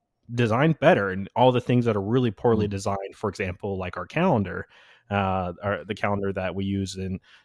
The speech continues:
Speaker 1: the Northwest and, uh, a lot of, um, uh, <laughs> zones, areas use. Um, but
Speaker 2: Mm-hmm.
Speaker 1: it's really interesting to kinda hear him break down some of the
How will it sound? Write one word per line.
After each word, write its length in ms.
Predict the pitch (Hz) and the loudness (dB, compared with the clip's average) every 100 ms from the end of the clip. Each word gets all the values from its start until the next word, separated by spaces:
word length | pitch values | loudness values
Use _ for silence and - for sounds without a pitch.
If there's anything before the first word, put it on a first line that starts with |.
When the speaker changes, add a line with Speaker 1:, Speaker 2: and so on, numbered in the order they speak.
| - | -2
Speaker 1:
the 80 | |
Northwest 720 | 104 101 90 98 92 92 - - | 2 2 0 -4 -4 -4 -4 -4
and, 240 | 95 92 | -2 -2
uh, 200 | - 92 - | -4 -6 -4
a 140 | 101 | 4
lot 160 | 135 123 | 8 8
of, 180 | 101 - _ _ - | 4 -4 _ _ -2
um, 500 | 104 98 95 82 - _ - | 0 0 -2 -4 -10 _ -4
uh, 340 | 101 87 82 - - | -2 -2 -6 -8 -8
<laughs> 760 | - - - 104 - - 120 | -8 -8 -10 -10 -8 -8 -6
zones, 520 | 110 123 127 120 127 | 4 6 6 8 6
areas 540 | 120 110 123 120 117 110 | 6 6 6 4 2 0
use. 320 | 117 117 113 - - - - | 0 2 0 -6 -18 -6 4
Um, 380 | 120 117 104 | 8 8 6
but 160 | 107 147 | 6 6
Speaker 2:
Mm-hmm. 80 | 175 | 6
Speaker 1:
it's 100 | 160 | 6
really 180 | 247 208 | 6 6
interesting 480 | 190 170 - 127 113 | 6 2 4 4 4
to 80 | 113 | 2
kinda 220 | 127 113 | 2 0
hear 240 | - 131 | 0 0
him 180 | 120 110 | 2 2
break 320 | 101 110 104 | 2 -2 -2
down 300 | - 104 95 | -2 -2 -2
some 240 | - 101 101 | -2 0 0
of 160 | 95 | -2
the 300 | 92 98 92 | -4 -8 -8